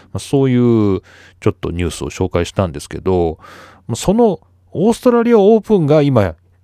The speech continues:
ひどいことになっているというか、<laughs> まあ、ちょっと苦労してるということでね、まあ、ちょっとニュースも、まあ、追いかけてたんですけどね、関連して。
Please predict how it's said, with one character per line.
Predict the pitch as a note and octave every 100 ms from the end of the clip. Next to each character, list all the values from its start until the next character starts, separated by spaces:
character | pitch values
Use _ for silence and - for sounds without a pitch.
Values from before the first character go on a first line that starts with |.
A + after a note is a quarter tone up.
| _ - -
ひ | -
ど | C#3
い | D3+
こ | B2
と | A2+
に | F#2+
な | E2+
っ |
て | - F#2+
い |
る |
と | -
い | D#2
う | D#2
か、 | - - -
<laughs> | -
ま | A#2 F2
あ、 | D#2 - -
ち | -
ょ | B2+
っ |
と | - D#2+ - _
苦 | - C3+
労 | F2+
し | E2
て | -
る | E2 F2
と | -
い | C2
う | A1 A#1 - _ _
こ | -
と | - F2+
で | C#2+
ね、 | G#2+ F#2+
ま | G#2
あ、 | F#2+
ち |
ょ |
っ | A#2
と |
ニ | G2 C3+
ュ | D#3 A#2
ー |
ス | F2 - F2+
も、 | E2 D#2 D2+
ま | D#2 F2+
あ、 | D#2+
追 | G2
い | F3
か | A#3
け |
て | D#3 B2
た | F2+
ん | E2
で |
す | D2+
け | E2+
ど | F2+
ね、 | B2 A2
関 | - G2+
連 | G2 F#2
し | -
て。 | F2